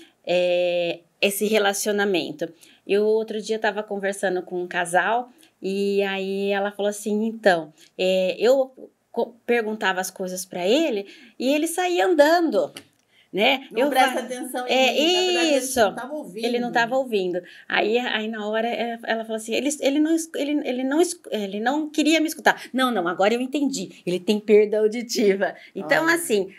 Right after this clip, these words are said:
Speaker 1: a, eu tenho um pai também que usa aparelho.
Speaker 2: A
Speaker 1: Eu,
Speaker 2: minha mãe também agora vai precisar.
Speaker 1: eu monitoro a minha mãe sempre, porque às vezes ela não responde, vai ficando um pouco mais distraída, então eu falo, "Vamos verificar."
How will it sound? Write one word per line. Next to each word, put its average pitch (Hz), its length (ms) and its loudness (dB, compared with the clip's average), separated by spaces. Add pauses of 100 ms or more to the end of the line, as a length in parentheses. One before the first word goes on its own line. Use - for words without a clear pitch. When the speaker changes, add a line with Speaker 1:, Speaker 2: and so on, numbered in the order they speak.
(100)
Speaker 1:
a, 190 600 -2
eu 214 140 2
tenho 302 340 0
um 320 100 -4
pai 269 280 0
também 202 400 0
que 202 160 -12
usa 180 480 -2
aparelho. 185 680 0 (160)
Speaker 2:
A - 100 0
Speaker 1:
Eu, 214 60 4
Speaker 2:
minha 208 140 -4
mãe 208 260 -10
também 185 280 -6
agora 175 260 -6
vai 165 100 -8
precisar. 160 540 -10
Speaker 1:
eu 240 120 10
monitoro 247 600 -2
a 220 80 -4
minha 214 220 -4
mãe 208 320 -4
sempre, 226 560 0
porque 190 460 -4
às 185 180 -2
vezes 190 380 -2
ela 180 280 -2 (160)
não 185 240 -6
responde, 202 800 0 (200)
vai 185 180 2
ficando 185 260 -2
um 175 40 -8
pouco 190 260 -2
mais 180 160 -2
distraída, 185 540 0
então 185 180 0
eu 185 60 0
falo, 170 180 -4
"Vamos 170 160 -4
verificar." 202 600 0